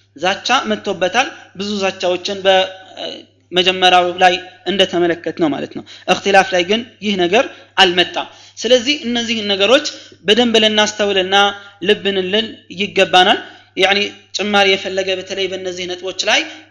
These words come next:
فليرجع إلى كتاب اقتضاء الصراط المستقيم لشيخ الإسلام ابن تيمية وكذلك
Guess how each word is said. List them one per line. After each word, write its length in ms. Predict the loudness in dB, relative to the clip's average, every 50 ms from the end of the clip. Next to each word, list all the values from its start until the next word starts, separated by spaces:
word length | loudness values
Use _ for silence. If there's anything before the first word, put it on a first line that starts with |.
| -6
فليرجع 420 | -6 -2 0 0 0 0 0 -2 -2 -2
إلى 120 | -2 -4 -4
كتاب 340 | -6 -8 -6 -2 -2 -2 -2 -4 -8 -16
اقتضاء 320 | -12 -8 -2 0 0 0 -2
الصراط 360 | -4 -10 -8 -6 -8 -6 -6
المستقيم 680 | -8 -10 -10 -10 -10 -10 -12 -12 -10 -6 -6 -4 -4 -6 -10 -16 -20 -20 -18 -10
لشيخ 240 | -8 -6 -6 -6 -6 -6
الإسلام 420 | -8 -8 -8 -6 -2 -2 -2 -2 -2
ابن 200 | -6 -10 -10 -10
تيمية 380 | -8 -6 -6 -6 -4 -2 -2 -2 -2 -4 -8 -18 -20 -20 _ _ -12
وكذلك 540 | -8 -6 -4 0 2 4 4 4 4 2 -2